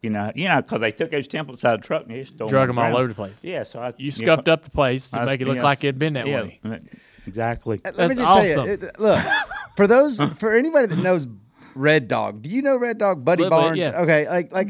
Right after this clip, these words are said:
Speaker 3: I can only imagine the conversations he's using to get people away from that template. Like,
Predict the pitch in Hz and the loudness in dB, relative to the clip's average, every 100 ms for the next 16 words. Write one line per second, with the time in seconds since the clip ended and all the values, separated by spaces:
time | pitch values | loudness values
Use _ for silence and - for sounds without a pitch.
0 | 185 208 262 339 381 311 175 170 151 143 | -2 -2 0 0 2 0 2 2 0 -2
1 | 151 170 147 - 160 - 143 - 185 220 | 0 0 0 0 0 0 -8 -2 2 2
2 | 220 160 165 147 151 139 147 123 160 165 | 2 0 -2 0 0 -2 -4 -4 -4 -2
3 | 165 160 143 139 139 131 131 110 139 131 | -4 -2 0 0 0 -2 -4 -2 -2 -2
4 | 90 - 143 156 | -8 -4 -2 -2